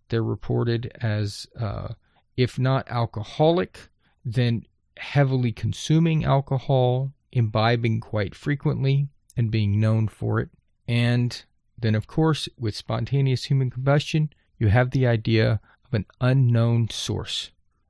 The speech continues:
Okay, those elements, what have we got? Autophobia, the fear of being alone. Pyrophobia, the fear of fire. Thermophobia, fear of heat. Nosophobia, a fear of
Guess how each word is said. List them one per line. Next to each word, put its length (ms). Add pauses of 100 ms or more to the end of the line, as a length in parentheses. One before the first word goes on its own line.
Okay, 360 (260)
those 220
elements, 460
what 120
have 120
we 100
got? 280 (480)
Autophobia, 1000 (600)
the 80
fear 380
of 180
being 240
alone. 480 (840)
Pyrophobia, 1000 (360)
the 80
fear 400
of 60
fire. 580 (420)
Thermophobia, 1040 (320)
fear 240
of 80
heat. 400 (880)
Nosophobia, 1000 (420)
a 100
fear 500
of 260